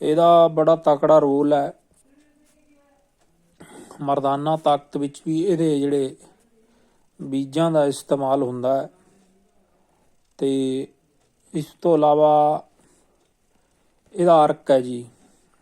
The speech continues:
ਠੀਕ ਹੈ ਜੀ, ਇਹਦਾ ਜਿਹੜਾ ਅਰਕ ਹੁੰਦਾ ਜੀ ਤਾਲ ਮਖਾਣੇ ਦਾ, ਇਹਦੇ ਅਰਕ ਦੇ ਵਿੱਚ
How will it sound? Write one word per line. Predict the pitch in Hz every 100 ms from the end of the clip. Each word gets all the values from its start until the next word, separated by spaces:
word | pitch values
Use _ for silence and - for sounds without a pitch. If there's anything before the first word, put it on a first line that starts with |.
| _ -
ਠੀਕ | 143 151 170
ਹੈ |
ਜੀ, | 160 151 131 _ _ _ _ _ _ _ _ _ _ _ _
ਇਹਦਾ | 175 180 196
ਜਿਹੜਾ | 190 202 - -
ਅਰਕ | 165 170 -
ਹੁੰਦਾ | 165 165 156
ਜੀ | 151 156
ਤਾਲ | 156 143 151
ਮਖਾਣੇ | 151 143 - 135 135
ਦਾ, | 127 131 139 160 _ _ _ _ _ _ _ _ _ _ _ _ _ _ _ _ _ _ _ _
ਇਹਦੇ | 180 180 180
ਅਰਕ | 156 156 -
ਦੇ | 165 160
ਵਿੱਚ | 156 143 - -